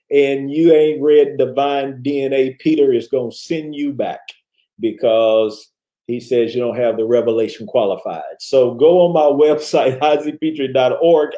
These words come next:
and got the new music single out. It is called Shalom, which is the Hebrew word for peace. It is a song about peace. It's really a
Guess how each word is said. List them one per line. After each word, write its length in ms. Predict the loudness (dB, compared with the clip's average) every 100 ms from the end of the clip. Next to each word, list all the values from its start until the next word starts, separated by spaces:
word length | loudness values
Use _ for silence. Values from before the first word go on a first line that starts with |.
| -2
and 680 | 0 2 0 0 -4 -8 -14 _ _ _ -4
got 280 | -2 0 -2
the 120 | -4
new 420 | 0 4 6 6
music 680 | 4 -2 -2 -4 -2 -2 -2
single 760 | -8 -6 -4 -4 -4 -4 -6 -6
out. 400 | -4 -6 -8 -20 _ _ _ _ _ _
It 180 | -6 -2
is 240 | -2 -4 -6
called 440 | -2 2 2 0
Shalom, 760 | -2 -2 0 2 2 0 -4
which 180 | -8 -6
is 140 | -6 -6
the 80 |
Hebrew 320 | -8 -8 -8 -4
word 380 | -2 -2 -2 -10
for 80 | -10
peace. 400 | -6 -6 -6 -4
It 100 | -4
is 180 | -4
a 100 | -6
song 380 | -6 -8 -6 -6
about 360 | -6 -6 -6 -6
peace. 300 | -8 -4 -6
It's 160 | 0
really 260 | 2 2 2
a 120 | -2